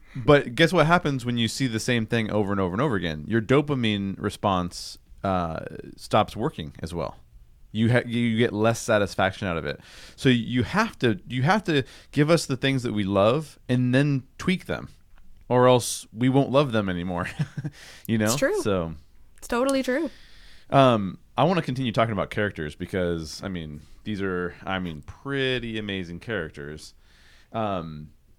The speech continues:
Speaker 1: and characters are oftentimes defined by their needs and their wants. And in regards to our new characters, I wanted to get each of your takes on what these new characters are all about based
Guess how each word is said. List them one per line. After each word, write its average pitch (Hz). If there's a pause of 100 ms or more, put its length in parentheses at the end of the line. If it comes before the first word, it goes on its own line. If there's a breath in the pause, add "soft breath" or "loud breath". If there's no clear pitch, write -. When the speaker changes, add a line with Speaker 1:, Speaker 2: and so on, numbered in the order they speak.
(160)
Speaker 1:
and 123
characters 165
are 104
oftentimes 110
defined 98 (100)
by 95
their 90
needs 95
and 90
their 78
wants. 76 (560 soft breath)
And 117
in 117
regards 151
to 165
our 120
new 131
characters, 101
I 101
wanted 123
to 127
get 113
each 107
of 92
your 87
takes 135
on 95
what 113
these 110
new 107
characters 92
are 85
all 90
about 135
based 104